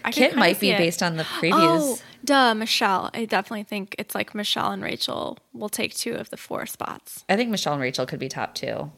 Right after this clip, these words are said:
Speaker 1: Yeah. Yeah. So anyway, Katie leaves. I couldn't tell if the girls were upset or shocked. Like, they all covered their faces. <laughs> Did you notice that when they took the suitcase?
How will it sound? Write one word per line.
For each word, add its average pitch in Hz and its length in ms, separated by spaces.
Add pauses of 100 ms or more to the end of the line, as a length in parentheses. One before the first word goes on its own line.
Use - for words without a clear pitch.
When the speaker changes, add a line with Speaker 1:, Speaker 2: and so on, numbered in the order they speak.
(140)
Speaker 1:
Yeah. 202 240 (420)
Yeah. - 160 (200)
So 330 420 (280)
anyway, 269 640
Katie 233 640 (280)
leaves. 220 800
I 285 120
couldn't 466 280
tell 269 460
if 247 260 (220)
the 233 180
girls 220 400
were 226 200
upset 214 680
or 214 160
shocked. 214 500
Like, 226 200
they 226 120
all 220 240
covered 254 400
their 220 140
faces. 415 720 (140)
<laughs> - 280
Did - 160
you 294 100
notice 247 280
that 339 160
when 285 220
they 247 120
took - 220
the 285 80
suitcase? 294 500